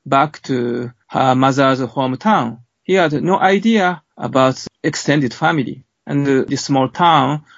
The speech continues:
on the seaside, people feel always, uh, the presence of the dead or ancestors. So I think th-, the power of the land or a power of the place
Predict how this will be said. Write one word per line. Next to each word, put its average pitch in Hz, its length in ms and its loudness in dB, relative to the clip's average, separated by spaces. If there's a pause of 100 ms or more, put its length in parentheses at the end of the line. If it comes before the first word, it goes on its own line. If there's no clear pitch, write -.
(200)
on 143 160 0
the 131 80 -2
seaside, 143 600 2 (440)
people 208 280 4
feel 139 520 4
always, 151 800 2
uh, 147 100 0
the 143 160 4
presence 156 600 -2 (260)
of 135 200 -2
the 143 100 2
dead 139 480 2
or 127 360 -2
ancestors. 156 760 -4 (360)
So 151 560 0 (200)
I 135 160 4
think 233 260 0
th-, 143 200 -6
the 143 420 -2
power 190 420 2
of 131 360 -2
the 135 120 -2
land 135 420 0
or 127 200 -2
a 123 160 -4 (160)
power 160 260 2
of 127 200 0
the 131 100 -2
place 165 640 0